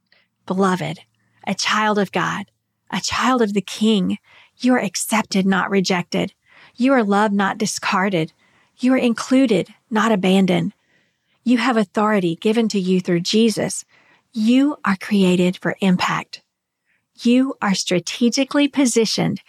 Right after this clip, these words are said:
for the great plans God has for you to use your gifts, which he specifically designed for you. When it comes to discerning our own personal gifts, Pastor Rick Warren,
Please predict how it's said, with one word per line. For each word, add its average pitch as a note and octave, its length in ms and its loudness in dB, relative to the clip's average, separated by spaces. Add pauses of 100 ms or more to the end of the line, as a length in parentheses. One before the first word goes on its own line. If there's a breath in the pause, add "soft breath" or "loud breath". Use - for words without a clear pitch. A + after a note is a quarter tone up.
(220 soft breath)
for G3 120 -2
the G3 100 2
great G3+ 400 0
plans G3+ 420 0
God F#3 280 -4
has F3+ 400 -6
for F#3+ 100 -4
you F#3 300 -4 (340 soft breath)
to A3 140 -2
use G3+ 560 2
your F#3+ 240 2
gifts, - 580 -2 (320 soft breath)
which G#3 220 -2
he A3 180 0
specifically G3+ 800 0
designed F3+ 600 -2 (380)
for F3+ 140 0
you. F3+ 380 0 (1000 soft breath)
When A#3 140 0
it A3+ 100 -4
comes C#4 280 0
to D#4 100 0
discerning A3 480 2
our - 160 -2
own F#3 160 2
personal G3+ 400 0
gifts, F#3 400 -2 (320 loud breath)
Pastor B3+ 400 0
Rick A#3+ 180 2
Warren, F3+ 480 0